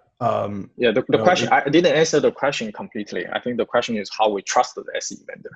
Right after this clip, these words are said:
Speaker 1: Okay,
Speaker 2: So
Speaker 1: yeah. Sorry.
Speaker 2: actually, actually from our side, we did, uh,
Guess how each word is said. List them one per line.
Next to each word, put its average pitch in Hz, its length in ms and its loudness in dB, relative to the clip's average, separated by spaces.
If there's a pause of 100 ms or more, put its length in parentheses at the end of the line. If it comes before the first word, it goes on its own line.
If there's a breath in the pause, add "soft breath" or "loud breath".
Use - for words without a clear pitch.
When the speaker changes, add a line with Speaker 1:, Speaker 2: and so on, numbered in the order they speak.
(160)
Speaker 1:
Okay, 117 320 -2
Speaker 2:
So 107 140 2
Speaker 1:
yeah. 101 180 2 (500)
Sorry. - 220 -6
Speaker 2:
actually, 127 560 2 (320)
actually 139 320 2
from 101 300 -2
our 127 280 4
side, 95 300 0
we 104 200 -4
did, 98 340 -4 (260)
uh, 98 280 -6